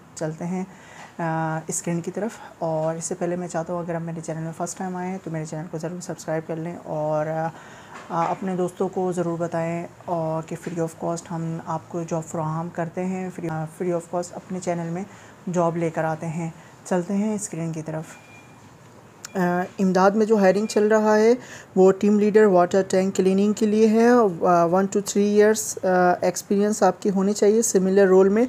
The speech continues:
और water tank certificate issue by Dubai, अ, municipality की तरफ से होने चाहिए, और यूएई light ड्यूटी driving license भी आपके पास होना चाहिए। प्रेफर करेंगे जो immediately joining करेगा। और इसके अलावा इसके sales, अ, एग्जीक्यूटिव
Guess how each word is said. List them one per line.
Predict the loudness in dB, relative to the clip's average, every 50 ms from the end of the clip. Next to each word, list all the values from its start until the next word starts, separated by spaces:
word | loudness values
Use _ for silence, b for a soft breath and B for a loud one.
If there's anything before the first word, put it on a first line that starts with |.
| B B B B B B 4
और | 4 6
water | 8 6 6 6 4 2
tank | 4 4 4 4 2 2
certificate | 2 2 2 2 0 -6 -2 0 0 0 2 0
issue | -2 -2 -2 0 4
by | 6 6 6 6 6
Dubai, | 4 4 6 6 6 6 4 2
अ, | 2 2 2 4 4 6 6 6 4 2 0 -6 -12 -10 -6
municipality | -4 -2 -2 -2 -4 -6 0 2 4 4 4 2 0 -2 -2 -2 -2
की | -4 -4
तरफ | 0 0 0 0
से | 0 -2 -2 0
होने | 0 0 -2 -2
चाहिए, | 0 2 4 4 6 6 4 2 B B B B B B 4
और | 4 6
यूएई | 6 4 4 4 6 6
light | 8 8 8 6 4
ड्यूटी | 2 -4 -4 -2 -2 0 0 -2 2
driving | 4 6 6 6 6 4 2 4 4
license | 4 4 4 2 -2 -4 -4 -2 2
भी | 4
आपके | 4 4 4 2 0
पास | 0 2 0 0 -2
होना | -4 -4 -4 -2
चाहिए। | 0 0 0 0
प्रेफर | 0 0 -2 -2 2 2 2
करेंगे | 2 2 2 2 2 2 2 2
जो | 2 2 2
immediately | 2 0 -2 -2 -2 -4 -4 -6 -4 -2 -2 -2
joining | 0 0 -2 -2 -2 -4 -4
करेगा। | -4 -4 -2 -2 -2 -2 -4 -6 B B B B B B -2 2
और | 4 6 6 6 6 4
इसके | 2 0 2 4
अलावा | 4 6 6 8 8 8 8 6 4 2
इसके | 0 0 4 4 4 4
sales, | 4 4 4 4 4 4 2 0 0 2
अ, | 4
एग्जीक्यूटिव | 6 6 6 6 4 2 2 2 0 0 0 0 0 -2 -2